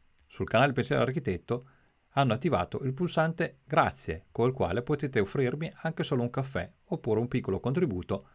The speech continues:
per le guide che vado a realizzare sul mio canale e che magari vi sono state utili. Se invece non volete tirar fuori il portafoglio, nessun problema, vi basta anche solo un mi piace, un commento, ancora meglio,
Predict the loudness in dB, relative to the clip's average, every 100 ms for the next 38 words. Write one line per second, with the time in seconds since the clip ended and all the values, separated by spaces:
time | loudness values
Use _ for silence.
0 | _ -2 0 0 0 0 0 0 0 0
1 | 2 0 0 0 -2 -4 -4 -4 -2 -2
2 | 0 -2 -4 _ _ _ -4 0 2 2
3 | 2 0 -2 -2 -2 -4 -4 -8 -16 -18
4 | _ _ _ _ _ -8 4 4 4 2
5 | 2 0 2 2 4 2 2 0 0 2
6 | 2 2 0 -4 -12 -4 -2 2 2 2
7 | 2 0 -4 -8 _ -6 0 0 0 0
8 | 0 0 0 2 2 0 0 0 0 -4
9 | -4 -2 -2 -2 -4 -4 -2 -2 -2 -2
10 | -2 -4